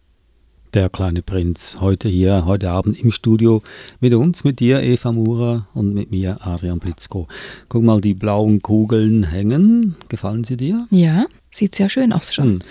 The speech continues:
Speaker 1: Und das sind keine Plastikkugeln, die sind wirklich aus Glas, mundgeblasen. Ich weiß nicht, wir hatten, als ich Kind war, auch ein, ein solches Set an,
Speaker 2: Mhm.
Speaker 1: an,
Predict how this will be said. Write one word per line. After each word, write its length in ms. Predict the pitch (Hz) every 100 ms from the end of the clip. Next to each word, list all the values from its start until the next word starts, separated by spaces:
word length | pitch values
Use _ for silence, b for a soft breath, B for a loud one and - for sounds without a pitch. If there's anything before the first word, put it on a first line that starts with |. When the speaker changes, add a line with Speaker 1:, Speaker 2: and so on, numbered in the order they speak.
| B B B
Speaker 1:
Und 200 | 117 -
das 180 | - 117
sind 140 | 123 104
keine 520 | 110 110 113 107 95
Plastikkugeln, 840 | - - 104 - 127 135 139 170
die 80 | 147
sind 140 | 98 104
wirklich 260 | 107 127 -
aus 160 | 92
Glas, 720 | - 92 95 170 165 - - -
mundgeblasen. 1200 | 113 110 143 123 - 101 90 87 98 120 165 175 B B B B
Ich 140 | - 113
weiß 160 | 110
nicht, 100 | 131
wir 120 | 98 104
hatten, 400 | - 107 101 101
als 280 | 110 104 113
ich 100 | -
Kind 280 | 110 104
war, 340 | 104 95 92 82 _ _ _ -
auch 280 | 101 101
ein, 120 | 101 95
ein 140 | 107 90
solches 440 | 98 95 101 -
Set 380 | - 123 - -
an, 140 | 104 98
Speaker 2:
Mhm. 100 | -
Speaker 1:
an, 200 | 92